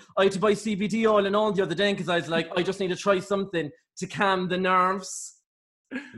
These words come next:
Speaker 2: like, I, I said this to you guys, when, when Lara said that she w-, like, you guys wanted me on the podcast, it was literally like booking a massive job. <laughs>
Speaker 1: Oh,
Speaker 2: No, I
Speaker 1: stop
Speaker 2: love the
Speaker 1: it.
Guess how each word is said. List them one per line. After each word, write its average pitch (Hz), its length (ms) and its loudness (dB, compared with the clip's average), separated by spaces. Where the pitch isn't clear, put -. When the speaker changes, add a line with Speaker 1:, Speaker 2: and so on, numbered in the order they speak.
Speaker 2:
like, 131 220 -2
I, 143 200 2
I 147 40 4
said 147 240 -2
this 147 180 -8
to 139 80 -6
you 135 80 -4
guys, 117 240 -2
when, 110 200 -4
when 113 180 -6
Lara 123 320 0
said 120 280 -6
that 107 140 -6
she 120 140 -12
w-, 104 160 -8
like, 95 200 -10
you 110 160 -8
guys 107 200 -4
wanted 107 220 -8
me 107 80 -10
on 101 80 -8
the 95 80 -14
podcast, 101 560 -8
it 95 60 -18
was 98 140 -14
literally 104 500 -10
like 98 260 -10
booking 98 480 -8
a 95 80 -12
massive 95 440 -12
job. 87 420 -14
<laughs> 143 60 -8
Speaker 1:
Oh, 427 1120 4
Speaker 2:
No, 311 100 8
I 254 80 8
Speaker 1:
stop 254 120 8
Speaker 2:
love 269 260 4
the 240 60 2
Speaker 1:
it. - 60 -2